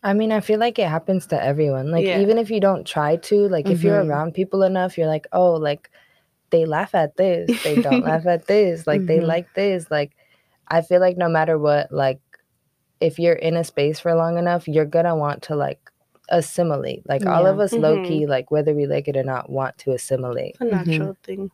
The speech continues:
Speaker 3: Yeah.
Speaker 1: But I think, like, it's important to, like, make that time for yourself so you could be like, "Okay, outside of all these people, I'm still, like, at my core this."
Speaker 3: Mm-hmm.
Speaker 2: Yeah.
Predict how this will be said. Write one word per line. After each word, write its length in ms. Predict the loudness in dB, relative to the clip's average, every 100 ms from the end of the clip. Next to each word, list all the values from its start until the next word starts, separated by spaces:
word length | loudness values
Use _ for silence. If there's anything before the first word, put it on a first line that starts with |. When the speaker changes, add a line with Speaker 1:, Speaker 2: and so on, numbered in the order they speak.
| _ _ 0
Speaker 3:
Yeah. 100 | 4
Speaker 1:
But 60 | 4
I 80 |
think, 300 | 4 0 0
like, 340 | 0 0 -2 -4
it's 200 | 0 0 -2 -2
important 520 | -2 2 2 2 -2
to, 80 | -6
like, 220 | -4 -2 -2
make 240 | -4 -2
that 200 | -4 -4
time 240 | -4 -6 -4
for 140 | 0
yourself 440 | 0 0 0 0 0
so 100 | -4
you 100 | -4
could 120 | -2
be 100 | 0
like, 180 | 2 0
"Okay, 380 | -4 0 0 2
outside 420 | -2 -2 2 2 2
of 100 | 2
all 140 | 2
these 180 | 2 -4
people, 560 | -4 -4 4 4 4 0 -6
I'm 240 | -2 -2 -2
still, 380 | -2 0 2 2
like, 240 | -2 -4 -16 -20 _
at 160 | -4 -2
my 200 | -4 -6
core 340 | -4 0 0 -2
this." 460 | -6 -6 -8 -8
Speaker 3:
Mm-hmm. 60 | -2
Speaker 2:
Yeah. 400 | 0 0 -4 -12